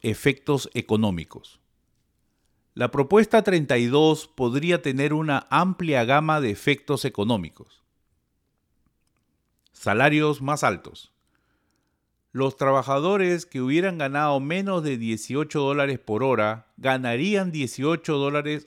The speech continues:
o más por hora en dos mil veintiséis. Los salarios mínimos más altos también tienden a impulsar un aumento en los salarios de otros trabajadores.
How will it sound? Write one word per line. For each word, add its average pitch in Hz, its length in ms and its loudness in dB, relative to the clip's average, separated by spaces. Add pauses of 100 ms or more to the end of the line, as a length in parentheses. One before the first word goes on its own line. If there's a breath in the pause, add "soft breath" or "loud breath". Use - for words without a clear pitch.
o 113 160 0
más 147 380 0
por 135 300 -2
hora 151 340 2
en 131 160 -4
dos 98 180 -2
mil 117 220 -2
veintiséis. 110 680 -6 (1400)
Los 113 220 -4
salarios 127 420 -2
mínimos 143 400 -6
más 131 320 -6
altos 135 540 -2 (300 soft breath)
también 143 460 0
tienden 190 520 -4
a 127 80 0
impulsar 107 840 -2
un 180 220 -4
aumento 175 640 -2
en 175 60 -6
los 151 140 -4
salarios 139 540 -2
de 117 200 -2
otros 165 420 -2
trabajadores. 117 840 0